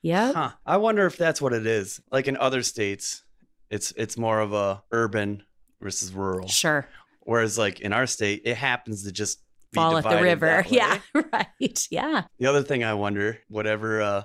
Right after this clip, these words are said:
Speaker 2: your assistant is on this project,
Speaker 1: Yeah.
Speaker 2: I want them to go back and figure out why they split North and South Dakota as North and South and not East and West.
Speaker 1: That's a really good point,
Speaker 2: 'Cause it,
Speaker 1: too.
Speaker 2: that seems to make more sense where
Speaker 1: Yeah.
Speaker 2: the river is,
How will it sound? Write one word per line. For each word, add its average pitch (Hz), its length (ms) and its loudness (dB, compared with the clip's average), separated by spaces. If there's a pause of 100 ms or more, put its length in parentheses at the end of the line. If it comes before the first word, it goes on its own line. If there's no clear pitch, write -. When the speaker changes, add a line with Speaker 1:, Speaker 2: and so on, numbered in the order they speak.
Speaker 2:
your 104 160 0
assistant 101 600 -4
is 95 220 -4
on 95 160 -4
this 92 200 -8
project, 98 600 -6
Speaker 1:
Yeah. 214 220 2 (460)
Speaker 2:
I 104 40 -2
want 117 180 0
them 131 200 0
to 123 60 0
go 120 160 0
back 113 300 0
and 107 100 -4
figure 120 280 2
out 120 160 0
why 117 260 2
they 131 160 2
split - 680 -4
North 120 320 0
and 117 140 -4
South 110 220 0
Dakota 101 640 -2
as 104 180 -2
North 110 240 0
and 101 100 -4
South 92 440 -4
and 95 100 -6
not 95 280 -4
East 98 260 -8
and 90 120 -10
West. - 520 -12
Speaker 1:
That's 190 240 -2
a 175 60 4
really 160 300 2
good 156 220 -4
point, 151 220 0
Speaker 2:
'Cause 123 100 2
it, 135 100 2
Speaker 1:
too. 160 120 2
Speaker 2:
that 160 280 2
seems 175 500 2
to 131 100 0
make 107 220 -2
more 101 120 -8
sense - 500 -2
where 175 60 4
Speaker 1:
Yeah. 160 140 4
Speaker 2:
the 98 80 -6
river 175 320 2
is, 170 320 0